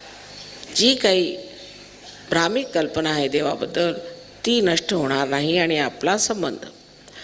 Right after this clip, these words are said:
परमेश्वराशी झाला पाहिजे, जीवाशिवाचा संबंध झाला पाहिजे, असं प्रत्येक संतांनी सांगितलं.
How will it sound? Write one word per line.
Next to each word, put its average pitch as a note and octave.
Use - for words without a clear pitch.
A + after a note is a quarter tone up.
परमेश्वराशी F#3+
झाला C#3+
पाहिजे, C#3+
जीवाशिवाचा F3+
संबंध D#3
झाला C3
पाहिजे, B2
असं D4
प्रत्येक A#3+
संतांनी D#3+
सांगितलं. -